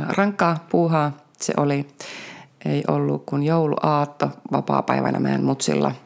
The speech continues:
niin, niin mä en todellakaan olisi yrittäjäksi halunnut. Mutta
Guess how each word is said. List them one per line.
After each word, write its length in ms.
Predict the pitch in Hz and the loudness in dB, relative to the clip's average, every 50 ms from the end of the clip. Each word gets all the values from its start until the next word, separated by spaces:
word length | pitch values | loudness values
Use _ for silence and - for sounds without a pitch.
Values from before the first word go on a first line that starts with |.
| - - - - | -16 -10 -6 -6
niin, 240 | - - - - - - - - - - - - - - - | -4 -4 -6 -8 -12 -16 -20 -18 -18 -18 -18 -18 -20 -10 -4
niin 140 | - 127 127 | -2 0 2
mä 80 | 131 127 | 2 0
en 80 | 127 | 0
todellakaan 640 | 123 - 123 120 120 117 - - - - - - - - - | 0 0 2 2 2 0 0 0 0 0 0 0 -2 -2 -2
olisi 280 | 135 135 - - - - - - - - | -2 -2 -2 -6 -10 -12 -14 -4 -2 0
yrittäjäksi 520 | 156 151 143 147 - 175 175 - - 262 | 2 2 0 0 0 -2 0 2 2 2
halunnut. 680 | 254 330 302 277 202 165 139 117 - - - - - - - - | 2 2 2 2 2 2 2 0 0 -2 -2 -4 -6 -8 -6 -2
Mutta 400 | - 180 175 170 123 113 - 185 | 0 0 0 0 0 2 2 2